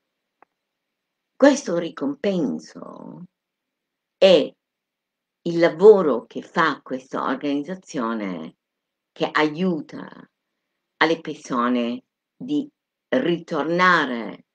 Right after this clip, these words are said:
all'ebraismo, a persone che non sono ebrei, che vogliono convertirsi. In altre parole, è una, una organizzazione molto, molto, molto importante.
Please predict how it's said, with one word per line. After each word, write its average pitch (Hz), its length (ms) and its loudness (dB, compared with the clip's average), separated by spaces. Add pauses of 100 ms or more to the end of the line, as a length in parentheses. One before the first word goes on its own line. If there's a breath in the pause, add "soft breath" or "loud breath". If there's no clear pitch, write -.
(380)
all'ebraismo, 135 1000 -4 (920)
a 131 260 2
persone 143 640 0
che - 280 -14
non 135 340 0
sono 147 260 -2
ebrei, 151 840 4 (440)
che - 340 2
vogliono 139 880 4
convertirsi. 139 1300 0
In 180 160 0
altre 185 300 4
parole, 151 560 2
è - 120 0
una, 139 460 2
una 127 240 -2
organizzazione 131 760 -2
molto, 143 720 4
molto, 120 320 -4
molto 113 260 -6
importante. 110 1040 -8